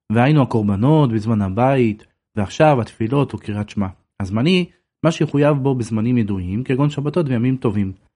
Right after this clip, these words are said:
המקרי, מה שיחויב בו לפי מה שיגיע לו מן המקרים, כגון חלה ומעשר, פדיון הבן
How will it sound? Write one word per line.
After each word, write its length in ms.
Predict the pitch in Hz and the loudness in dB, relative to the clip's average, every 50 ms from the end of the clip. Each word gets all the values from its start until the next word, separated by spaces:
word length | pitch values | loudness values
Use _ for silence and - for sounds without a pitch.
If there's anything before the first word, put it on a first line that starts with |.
| _ _ _ | _ _ _
המקרי, 520 | - 101 104 107 104 - 180 220 214 202 185 | -4 -4 -4 -4 -4 -2 0 4 4 4 4
מה 140 | 165 156 151 | 4 2 0
שיחויב 540 | - - 151 135 127 - - 147 165 175 | 0 0 0 0 0 0 -2 -2 0 2
בו 100 | 156 143 | 2 2
לפי 180 | 127 120 - 135 | 0 0 0 -2
מה 100 | 135 139 | -2 -2
שיגיע 340 | 135 - 143 135 147 165 156 | -2 -2 -4 -2 0 0 0
לו 60 | 139 | 0
מן 100 | 127 131 | 2 2
המקרים, 400 | 131 135 135 123 - 147 143 127 | 0 0 -2 -2 0 0 0 0
כגון 240 | 117 113 113 117 117 | -2 -2 -2 -2 -4
חלה 340 | 117 - 120 127 147 156 151 151 - _ _ _ _ _ | -2 -4 -2 0 0 0 -2 -4 -8 _ _ _ _ _
ומעשר, 440 | 120 113 - 95 - - 151 151 147 143 | 0 0 0 0 -2 -2 0 0 0 0
פדיון 400 | - 117 95 113 127 135 139 135 | -2 -4 -2 0 0 0 0 0
הבן 280 | 123 113 123 123 120 | -2 -2 -2 -2 -2